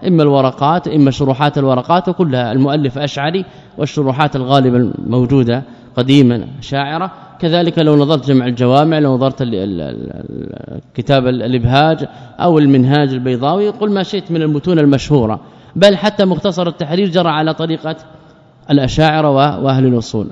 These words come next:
حينئذ نقول: أين كتب أهل السنة والجماعة؟ لا توجد، فلا وجود لها. لا يعني ذلك أن لا يكون الفن موجود، يمكن أن يجمع ويقرر منهج أهل السنة والجماعة على ماذا؟ على ما يذكره الأصوليون.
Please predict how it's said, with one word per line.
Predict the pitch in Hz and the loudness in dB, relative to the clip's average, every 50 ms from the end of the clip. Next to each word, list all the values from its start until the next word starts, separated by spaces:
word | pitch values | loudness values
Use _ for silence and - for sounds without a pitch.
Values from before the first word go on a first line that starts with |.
| - - - | -12 -2 2
حينئذ | 147 160 196 214 202 185 | 4 6 6 6 4 4
نقول: | 175 170 - 175 165 | 2 2 0 -2 2
أين | 170 175 175 165 160 | 4 6 6 6 4
كتب | 156 - 147 123 143 156 147 - - - - - - - | 2 0 2 2 2 0 0 -4 -12 -20 -20 -20 -12 -6
أهل | 135 135 127 | -2 -2 -2
السنة | 127 123 - 131 120 | -2 -2 -2 -2 -2
والجماعة؟ | 117 107 110 110 104 104 101 95 95 110 123 131 165 | -2 -2 -2 -2 -2 -2 -2 -4 -6 -8 -10 -8 -6
لا | 202 196 | -6 -6
توجد، | 175 - 156 135 131 143 - - - _ _ _ _ _ _ _ _ - _ _ _ _ | -6 -6 -6 -8 -8 -10 -16 -18 -20 _ _ _ _ _ _ _ _ -20 _ _ _ _
فلا | 180 190 196 | -2 2 4
وجود | 208 180 165 156 156 135 135 | 4 6 6 6 4 4 2
لها. | 120 110 104 104 95 107 | 0 -2 -4 -6 -4 0
لا | 139 175 | 2 2
يعني | 196 208 190 180 196 190 | 2 2 2 2 2 2
ذلك | 175 165 190 196 196 196 - 196 | 4 4 2 0 0 -2 -2 -2
أن | 170 180 175 | -2 0 0
لا | 175 175 | 2 0
يكون | 170 165 - 190 185 | 0 2 2 2 4
الفن | 170 156 - 185 180 170 | 2 2 2 2 4 6
موجود، | 156 156 151 147 139 170 180 135 - - - - - - - - - | 6 6 4 4 4 2 0 0 -2 -6 -14 -20 -20 -20 -20 -14 -2
يمكن | 131 143 175 202 214 196 - 180 170 | 2 4 4 4 4 2 0 0 0
أن | 160 160 156 156 | 2 4 6 6
يجمع | 156 175 180 147 143 139 135 127 117 117 | 8 6 6 6 4 2 2 2 0 -2
ويقرر | 127 131 135 131 123 127 - - 175 185 170 156 156 147 143 139 | -2 -2 -2 -4 -6 -6 -2 0 0 2 2 0 0 2 2 0
منهج | 139 156 180 170 151 147 143 147 | 0 0 2 2 2 0 0 0
أهل | 156 147 147 | 0 0 0
السنة | 143 - - 175 160 | 0 0 2 2 2
والجماعة | 147 139 135 147 147 160 170 170 160 151 151 | 2 2 0 0 0 2 0 0 -2 -2 -2
على | 156 151 143 | 0 2 2
ماذا؟ | 139 135 123 123 135 147 - - - - - - - | 2 2 0 -2 -4 -6 -8 -12 -20 -20 -20 -20 -18
على | - - - 190 190 | -12 -8 -6 -4 -2
ما | 190 190 196 | 0 0 0
يذكره | 190 170 - 202 202 190 | -2 -2 -4 -6 -6 -4
الأصوليون. | 185 180 175 - 190 180 185 196 202 185 156 | -6 -6 -6 -8 -6 -4 -2 -2 -2 -2 -4